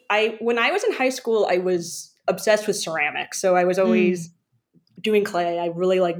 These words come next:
Speaker 1: really intricate little tiny an-, animals. It's always been animals. I would make teapots with animals and things like that, that, like, spouts coming out of alligator heads and things like that.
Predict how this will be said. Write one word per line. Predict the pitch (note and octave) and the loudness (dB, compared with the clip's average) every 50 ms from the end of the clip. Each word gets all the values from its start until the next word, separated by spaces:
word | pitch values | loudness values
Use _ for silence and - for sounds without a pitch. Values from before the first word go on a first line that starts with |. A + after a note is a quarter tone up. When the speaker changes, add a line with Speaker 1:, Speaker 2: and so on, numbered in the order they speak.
| F3+ F3+ | -8 -6
Speaker 1:
really | F#3 G#3 B3 C4 B3+ B3 A#3 A3+ | -2 0 2 4 4 2 2 0
intricate | A3 A3 A3 G3+ G#3 G#3 G#3 G3 F#3+ F#3 - - | 0 0 0 0 0 0 0 0 0 0 0 -2
little | - E3+ F3+ F3+ | -4 -6 -6 -6
tiny | F3 - F3+ F3+ F3+ F3+ F3+ F3+ F3 G3 - - - - _ - | -8 -8 -6 -2 -2 0 0 0 -2 -4 -6 -10 -20 -14 _ 0
an-, | G#3 G#3+ G#3+ G#3+ G#3 | 0 0 0 2 2
animals. | G3+ G3+ G3+ G3 F#3+ F3+ F#3 | 2 2 4 2 2 0 -2
It's | F#3 E3+ G3+ | -2 -2 0
always | G#3 G#3+ A3 | 0 0 0
been | G#3+ A3 G3 | 0 -2 -2
animals. | F#3 F3+ E3+ E3+ E3+ F3 E3+ F3 F3 F3+ - - _ _ _ - - _ _ - | -2 -4 -4 -4 -6 -6 -6 -8 -8 -10 -12 -20 _ _ _ -20 -20 _ _ -6
I | F#3 | -4
would | F3+ F3+ F#3 F3 | -2 -2 0 2
make | G3 F#3+ F#3+ G3 | 2 2 2 0
teapots | - G#3 F#3+ - G3 F#3 F#3 F#3 | -2 -2 0 2 4 2 2 4
with | F#3+ E3+ | 2 2
animals | F3 F3 F3 F3 E3+ F3 E3+ E3+ E3 E3+ E3 E3+ | 2 2 2 2 2 2 2 2 2 2 0 0
and | E3+ E3 D#3+ D#3+ D#3+ D#3 - - _ _ _ _ _ _ _ _ _ _ _ _ _ _ _ - - - | -4 -6 -8 -10 -12 -16 -18 -20 _ _ _ _ _ _ _ _ _ _ _ _ _ _ _ -12 -4 0
things | F#3 F3+ F3+ | 0 0 2
like | E3+ E3 - | 0 -2 -4
that, | F3 - - - | -6 -6 -2 0
that, | F3 - - - - | 0 0 -2 -6 -10
like, | E3 D#3+ E3 - _ _ _ _ _ - | -10 -10 -10 -12 _ _ _ _ _ -12
spouts | - - - F#3+ F#3+ F3 E3+ E3+ - - | -8 -4 -2 0 0 0 -2 -4 -6 -8
coming | - F3+ F3 F3 E3+ | -6 -4 -4 -2 -2
out | E3+ F3 | 0 0
of | E3+ E3+ E3+ E3 - - | 0 0 -2 -4 -4 0
alligator | - E3+ E3 E3 E3+ E3 D#3+ | 0 2 2 2 2 0 0
heads | D#3 D#3+ D#3 D#3+ D#3 | -2 -4 -6 -6 -6
and | E3+ D#3 | -8 -8
things | E3 D#3+ D#3+ | -8 -8 -6
like | D#3+ D#3 - | -8 -8 -8
that. | - D#3 D#3 - | -8 -10 -10 -12